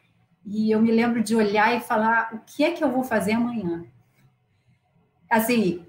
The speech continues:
eu não acreditava ser possível gerenciar toda a equipe de maneira remota.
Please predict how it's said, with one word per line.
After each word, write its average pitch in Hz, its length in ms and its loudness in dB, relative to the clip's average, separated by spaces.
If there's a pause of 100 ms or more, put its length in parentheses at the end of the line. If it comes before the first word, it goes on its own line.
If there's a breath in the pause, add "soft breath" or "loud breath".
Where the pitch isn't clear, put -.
(480)
eu 247 200 0
não 302 240 4
acreditava 277 720 0
ser 254 420 -6
possível 262 920 -2
gerenciar 247 1080 -2
toda 269 280 0
a 262 40 0
equipe 247 420 -6
de 220 100 -10
maneira 226 340 -6
remota. 185 600 -10